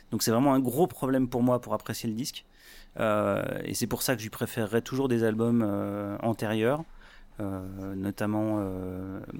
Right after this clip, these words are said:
j'aime beaucoup, euh, Love Drive, et puis, euh, j'aime beaucoup, euh, euh, Rainbow, je sais plus comment c'est son titre exact,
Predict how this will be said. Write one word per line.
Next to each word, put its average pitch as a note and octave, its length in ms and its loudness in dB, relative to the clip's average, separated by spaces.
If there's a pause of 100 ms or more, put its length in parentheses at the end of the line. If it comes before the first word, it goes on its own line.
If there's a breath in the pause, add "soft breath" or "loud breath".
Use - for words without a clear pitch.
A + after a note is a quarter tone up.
(280)
j'aime G2+ 220 -2
beaucoup, G#2+ 420 -4
euh, G2 140 2
Love G#2 180 2
Drive, A#2+ 380 2
et A2+ 60 -6
puis, G2+ 280 -8
euh, G2 60 -4
j'aime G#2+ 220 -4
beaucoup, A#2+ 400 -4
euh, G#2+ 480 -4 (180)
euh, F#2+ 240 -6
Rainbow, A2+ 360 0
je A#2 60 -6
sais - 140 -8
plus - 80 -20
comment A2 220 -4
c'est A#2 140 -8
son G#2 200 -8
titre - 280 -12
exact, A2 300 -8